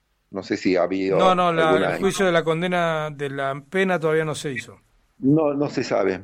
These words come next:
Speaker 1: pero bueno, eh, fue un, una noticia que no, no, no nos dejó un, un sabor de, de, de, de, de, de,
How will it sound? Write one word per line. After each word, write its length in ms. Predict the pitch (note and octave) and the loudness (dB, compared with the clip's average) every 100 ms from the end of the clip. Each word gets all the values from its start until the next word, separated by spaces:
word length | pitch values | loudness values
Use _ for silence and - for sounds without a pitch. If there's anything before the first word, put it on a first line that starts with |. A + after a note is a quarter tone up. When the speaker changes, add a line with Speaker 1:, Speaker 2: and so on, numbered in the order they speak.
| - | 0
Speaker 1:
pero 220 | B2 C3+ | 2 4
bueno, 420 | D#3+ D3 C3+ - C3 C3+ | 2 2 -2 -4 -4 0
eh, 220 | C#3 C#3 C3+ | 2 2 0
fue 140 | F3 | 2
un, 680 | F3+ F3 E3 D#3 D3 C#3+ B2 - - - | 2 4 4 6 8 6 2 -6 -10 -2
una 200 | D3+ D3+ | -2 0
noticia 460 | D3 D3+ D3+ E3+ | 0 -2 -2 -4
que 340 | A#2+ A2+ G#2 G2+ | 0 0 0 0
no, 480 | G2+ F#2 F2 E2+ E2 _ - | -2 0 -2 -4 -10 _ -20
no, 1000 | G2+ F2+ F2 - - _ _ - A2 - | -14 -12 -12 -14 -20 _ _ -12 -8 -4
no 200 | A#2 C3 | -2 0
nos 160 | B2+ | 0
dejó 560 | B2 - B2 G2+ D#2+ - _ _ | -2 -2 0 0 -2 -8 _ _
un, 220 | G#2 G2 - | -12 -12 -10
un 160 | A2 | -12
sabor 380 | G#2 G#2 G#2 G#2 | -4 0 0 0
de, 420 | G2 F2 E2 - - _ _ _ _ | 0 0 -2 -6 -16 _ _ _ _
de, 180 | F2+ F#2 | -8 -8
de, 240 | - E2+ C#2+ | -4 -4 -2
de, 180 | E2 - | -2 -2
de, 180 | C#2 | -2
de, 220 | E2 C#2 | -2 -4